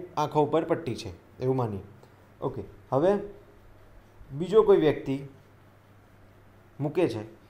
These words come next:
તો અહીંયા એક મૂકે છે, અહીંયા મૂકે છે, એટલે ટોટલ આપણી જોડે એક આગળનું અને આ બીજું, એટલે ટોટલ બે સ્ટેટ થયા. ઓકે,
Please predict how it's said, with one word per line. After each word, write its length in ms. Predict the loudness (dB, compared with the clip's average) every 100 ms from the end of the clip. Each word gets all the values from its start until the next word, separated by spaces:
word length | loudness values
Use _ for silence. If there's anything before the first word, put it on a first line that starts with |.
| -20 -6
તો 280 | 0 0 -2 -4
અહીંયા 300 | -2 0 0
એક 160 | 0 -2
મૂકે 280 | -4 -4
છે, 120 | -4 -8 -12 -20 -20 -20 -20 -20 -20 -20 -20 -14 -8
અહીંયા 280 | -4 -4
મૂકે 280 | -6 -10 -14
છે, 120 | -16 -18 -20 -20 -20 -10
એટલે 180 | -6 -4
ટોટલ 340 | -4 0 4
આપણી 240 | 2 2 0
જોડે 180 | 0
એક 300 | -2 -4 -6 -2
આગળનું 500 | 0 2 0 0 -4
અને 220 | -6 -4
આ 140 | -4 -6 -10 -6
બીજું, 300 | -4 -4 -8
એટલે 160 | -8
ટોટલ 320 | -6 -6 -4
બે 180 | -2 -2
સ્ટેટ 340 | -4 -6 -8 -6
થયા. 160 | -8 -10 -18 -20 -18 -12
ઓકે, 200 | -8